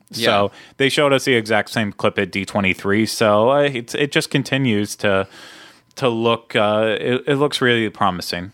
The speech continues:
Speaker 1: I think it's going to be another really, uh, highly anticipated Disney princess style movie. Uh, I'm, yeah, I mean,
Speaker 2: November.
Speaker 1: we, we'll know
Speaker 2: We'll get to
Speaker 1: whenever
Speaker 2: that.
Speaker 1: it's out. So
Speaker 2: Yeah.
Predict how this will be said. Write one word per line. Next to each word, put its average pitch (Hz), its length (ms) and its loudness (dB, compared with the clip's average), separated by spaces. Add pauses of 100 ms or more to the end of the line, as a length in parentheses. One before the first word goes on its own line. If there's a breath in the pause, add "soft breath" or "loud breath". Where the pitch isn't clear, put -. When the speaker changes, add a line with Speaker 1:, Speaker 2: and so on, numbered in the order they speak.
Speaker 1:
I 113 80 0
think 117 220 -2
it's - 100 -4
going 104 260 2
to 98 60 -2
be 98 460 0
another 101 540 2
really, 98 640 0
uh, 90 260 2 (680 loud breath)
highly 123 320 -2
anticipated 101 840 -2 (580)
Disney 107 400 2
princess 92 520 -2
style 92 400 2
movie. 87 480 -2 (100)
Uh, 90 400 0 (160)
I'm, 92 260 0 (1500 loud breath)
yeah, 156 360 -2
I 139 120 -2
mean, 123 160 0
Speaker 2:
November. 127 420 0
Speaker 1:
we, 143 60 -8
we'll 151 140 0
know 139 220 0
Speaker 2:
We'll 113 100 0
get - 0 -
to 117 80 2
Speaker 1:
whenever 110 140 0
Speaker 2:
that. 98 60 0
Speaker 1:
it's 87 120 -6
out. 110 320 2
So 107 460 2
Speaker 2:
Yeah. 139 60 -12